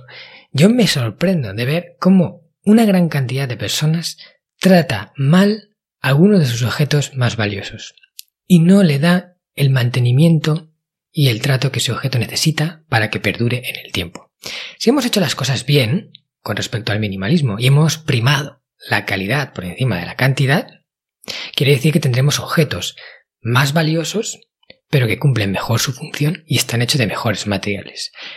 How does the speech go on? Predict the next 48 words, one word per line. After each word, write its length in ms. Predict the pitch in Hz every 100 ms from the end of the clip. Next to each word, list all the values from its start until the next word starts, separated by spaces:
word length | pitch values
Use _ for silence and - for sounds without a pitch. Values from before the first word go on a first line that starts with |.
| -
Esos 200 | 226 220
objetos 280 | 208 220 196
están 280 | - 165 156
preparados 800 | 139 123 123 160 175 190 - _
para 160 | 127
el 120 | 104 98
largo 280 | 107 95
plazo. 380 | - 82 - - _ - - _
Por 120 | 110
eso 180 | 123 156
pagas 300 | 120 117 -
más 140 | 104
por 140 | - 107
ellos, 320 | 170 - - - -
porque 200 | - 117
no 80 | 131
vas 100 | 160
a 40 |
tener 160 | 139 123
que 100 | 135
cambiarlos 500 | 110 107 110 101 -
cada 220 | 98 87
año. 320 | 143 104 - _ _ - _ -
Las 160 | - -
empresas 340 | 113 - 135
que 100 | 139
lo 100 | 156
fabrican 560 | - 139 160 123 160 156
saben 380 | - 127 147 175
que 80 | 110
no 100 | 107
vas 160 | -
a 80 | 147
comprar 540 | 113 98 101 101 - -
uno 260 | 147 117
cada 220 | 95 95 135
año, 220 | 190 - - - -
entonces 560 | 113 117 117 98 - - -
lo 80 | -
venden 340 | 107 135 113 107
más 260 | 139 139
caro 280 | - 143 -
porque 220 | 104 -
utilizan 340 | 101 127 101 87
mejores 340 | - 131 147
materiales 480 | 165 143 127 135 -
y 20 |
seguramente 640 | 135 120 131 143 143 147